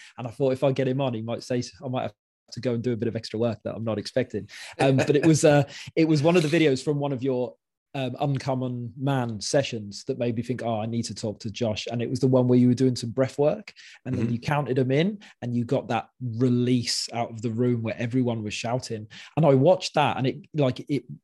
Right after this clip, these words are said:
Speaker 1: made, it stirred something in me. And if I'm being quite honest, Josh, I thought, "I don't know if I could do that." And I <laughs> certainly don't know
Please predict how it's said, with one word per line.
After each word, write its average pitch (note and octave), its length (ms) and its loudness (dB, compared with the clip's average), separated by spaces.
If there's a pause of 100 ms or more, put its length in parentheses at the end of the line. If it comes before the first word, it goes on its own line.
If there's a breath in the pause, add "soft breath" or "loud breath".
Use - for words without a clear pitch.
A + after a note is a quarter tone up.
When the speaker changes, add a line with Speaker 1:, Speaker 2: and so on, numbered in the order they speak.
(120)
Speaker 1:
made, C#3+ 300 2
it C#3+ 120 -2
stirred E3+ 380 4
something G#2+ 320 -10
in G2 100 -12
me. C3 240 0
And E3+ 180 -2
if G3 140 -2
I'm B3+ 100 -4
being F3+ 200 2
quite - 200 2
honest, A#3 300 -2
Josh, B2+ 240 -4
I G#3+ 80 -2
thought, F3+ 320 0 (400 soft breath)
"I A#3+ 140 -4
don't B3+ 180 -2
know C3+ 140 0
if G#2 120 -8
I G#2+ 60 -10
could G2+ 240 -12
do C#4+ 320 6
that." D2+ 300 -6 (540 loud breath)
And D3 120 2
I F3+ 40 8
<laughs> - 220 2
certainly G3+ 360 6
don't E3 340 6
know D#3 420 6